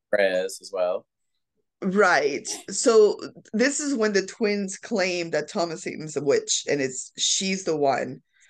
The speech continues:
Speaker 2: who bewitched Caleb, and the parents believe them.
Speaker 1: Mm.
Speaker 2: Um,
Speaker 1: Well, yeah, 'cause everything's been pointing that way.
Speaker 2: everything
Speaker 1: Mm.
Speaker 2: points to her, but then we know that they're the ones that have been talking to the black goat the whole time.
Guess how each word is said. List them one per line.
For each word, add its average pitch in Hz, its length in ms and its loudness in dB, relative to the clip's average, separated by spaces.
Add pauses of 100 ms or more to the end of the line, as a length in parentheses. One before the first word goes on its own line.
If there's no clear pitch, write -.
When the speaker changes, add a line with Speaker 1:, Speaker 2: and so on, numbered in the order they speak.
(320)
Speaker 2:
who 196 100 -2
bewitched 156 760 2 (140)
Caleb, 117 560 0 (300)
and 196 180 0
the 196 80 0
parents 175 380 0
believe 226 480 -4
them. 196 420 -12 (1400)
Speaker 1:
Mm. 165 40 2
Speaker 2:
Um, 165 480 -2
Speaker 1:
Well, 104 140 -6
yeah, 104 280 -4
'cause - 220 -8
everything's 101 340 0
been 92 220 -6
pointing 95 300 -2
that 87 160 -2
way. 92 240 -2 (440)
Speaker 2:
everything 190 460 0
Speaker 1:
Mm. 196 40 -8
Speaker 2:
points 180 300 -2
to 175 120 -8 (140)
her, 156 460 4
but 180 320 2
then 170 360 2
we 233 300 -2
know 160 340 0
that 147 240 -2
they're 196 280 2
the 214 120 -4
ones 143 320 -6
that 143 120 -8
have 160 180 -6
been 139 300 0
talking 135 400 -6
to 143 100 -6
the 139 80 -4
black - 320 -4
goat 123 400 -4
the 143 100 0
whole 151 200 -4
time. 180 440 -4